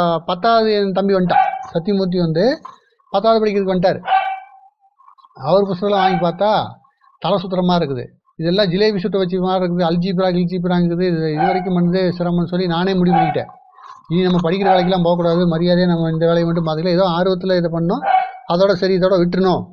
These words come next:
அப்படிங்கிற முன்முடிவுக்கு நாம இந்த வந்தாச்சு. நம்மளா முடிவு எடுத்தாச்சு, இனிமே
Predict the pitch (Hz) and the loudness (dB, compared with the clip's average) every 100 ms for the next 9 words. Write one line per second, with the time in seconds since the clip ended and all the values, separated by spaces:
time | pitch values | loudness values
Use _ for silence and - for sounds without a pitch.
0 | - - - - - 180 196 190 185 175 | 0 0 0 -10 -4 0 2 2 2 2
1 | 214 214 208 196 185 180 170 170 160 160 | 2 2 2 0 2 2 2 2 2 2
2 | 165 160 156 196 240 - _ _ _ _ | 2 2 2 0 -2 -10 _ _ _ _
3 | _ _ _ - 151 170 196 180 185 180 | _ _ _ -8 -4 0 0 2 2 0
4 | 165 170 151 214 190 180 190 | -2 -6 -2 -2 0 0 0